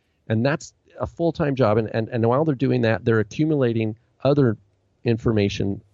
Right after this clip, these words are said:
They're making observations about the text. But, and they are at times saying,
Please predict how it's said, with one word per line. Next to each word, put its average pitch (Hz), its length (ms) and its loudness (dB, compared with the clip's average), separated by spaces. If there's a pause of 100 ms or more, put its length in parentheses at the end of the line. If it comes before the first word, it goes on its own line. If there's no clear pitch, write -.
(120)
They're 92 120 -2
making 120 280 0
observations 98 640 -2
about 87 240 -2
the - 80 -20
text. - 420 -6 (1120)
But, 139 180 0 (540)
and 190 160 2
they 202 100 4
are 156 240 2
at 143 100 -2
times 127 320 0
saying, 98 340 0